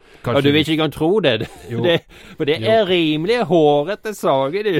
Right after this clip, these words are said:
Speaker 2: <laughs>
Speaker 1: Jo.
Speaker 2: Det, det kan jeg bare si her og nå. <laughs> Det, det er jo bare helt, ja, det, ja, det er jo bare helt, ja, det, det, det er ikke noe uvet, eh, foreldrene hans, eh, skal
Speaker 1: Jo.
Speaker 2: høre,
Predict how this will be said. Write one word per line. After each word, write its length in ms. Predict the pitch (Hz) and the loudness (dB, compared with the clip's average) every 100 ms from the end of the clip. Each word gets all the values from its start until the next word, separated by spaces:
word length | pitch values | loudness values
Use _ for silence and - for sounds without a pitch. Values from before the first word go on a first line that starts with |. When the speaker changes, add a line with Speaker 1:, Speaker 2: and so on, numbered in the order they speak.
| - | -4
Speaker 2:
<laughs> 140 | - - | -10 -2
Speaker 1:
Jo. 120 | 208 | 0
Speaker 2:
Det, 140 | 214 196 | 2 -2
det 160 | 202 | -2
kan 140 | 190 214 | -4 -4
jeg 100 | 214 | -2
bare 240 | 160 165 | -2 -2
si 200 | 202 180 175 | -6 -6 -2
her 240 | 147 185 | -2 -2
og 80 | 180 | -4
nå. 140 | 165 - - - | -6 -8 -12 -14
<laughs> 320 | 554 453 190 | -14 -14 0
Det, 360 | 170 165 196 165 - - - | 2 4 2 -2 -8 -18 -4
det 200 | 156 202 165 | -4 -2 -4
er 160 | 180 | -2
jo 80 | 180 | -2
bare 320 | 160 143 151 | 0 0 0
helt, 240 | 147 156 - | -2 -4 -8
ja, 120 | 131 | -12
det, 160 | 117 92 - | -12 -16 -16
ja, 120 | 107 | -12
det 140 | 104 104 | -8 -6
er 20 | |
jo 60 | 107 | -4
bare 300 | 101 107 98 | -4 -4 -4
helt, 180 | 107 | -6
ja, 80 | 107 | -6
det, 140 | 98 98 101 | -8 -8 -6
det, 120 | 107 107 | -4 -4
det 60 | 113 | -4
er 60 | 110 | -4
ikke 80 | 127 | -4
noe 140 | 127 | -2
uvet, 360 | 143 117 117 143 | 0 0 -2 -2
eh, 200 | 131 117 | -2 -2
foreldrene 460 | 127 123 151 196 | -2 -2 -2 -4
hans, 240 | 156 117 110 | -4 -6 -4
eh, 160 | 117 110 | -4 -4
skal 200 | 135 120 | -2 -2
Speaker 1:
Jo. 160 | 113 | -2
Speaker 2:
høre, 180 | 107 117 | -2 -4